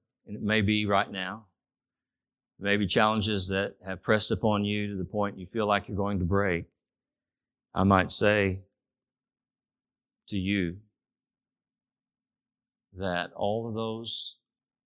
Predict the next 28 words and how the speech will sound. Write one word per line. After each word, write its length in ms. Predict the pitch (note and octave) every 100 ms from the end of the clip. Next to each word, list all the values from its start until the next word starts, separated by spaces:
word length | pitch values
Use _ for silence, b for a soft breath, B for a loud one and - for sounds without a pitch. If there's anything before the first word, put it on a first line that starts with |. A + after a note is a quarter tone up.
| _ _
things 600 | G2 E2+ D#2 D#2 - -
which 220 | F2+ -
God 220 | F#2+ F2
disposes 600 | E2+ F2 - E2+ E2+ E2 -
to 80 | E2+
you 380 | D#2+ D2+ D2+ E2+ _ _ _ _ _ _ _ _ _ _ _ _ _ _ _ _ _ G2+
he 80 |
does 680 | G2 F#2 D#2+ C#2+ - - - _ _ _
with 220 | F#2+ -
purpose 800 | - B2 - _ - - - - _ _ _ _ _ _ _ _ _
and 120 | E2+
love 500 | F2 F#2+ F2 C#2+ B1+ _ _ _ _ _ _ _ _ _
and 240 | E2+ F2 F2
goal 480 | G#2+ F#2 D#2 D#2 -
in 200 | F#2 E2+
mind. 340 | E2+ D#2 D2 D2+ _ _ _ _ _ _ _ _ _ _
And 100 | -
there 140 | F2+ F2+
will 60 |
be 160 | F#2+ B2+
a 40 |
day 420 | B2 A2+ F2 D2+ - _ _ _ _ _ _ _
when 120 | F#2
you 80 | F2
pass 320 | - G#2+ G#2+
through 120 | A#2
the 100 | A2
trial 500 | - F#2 D#2+ C#2 D#2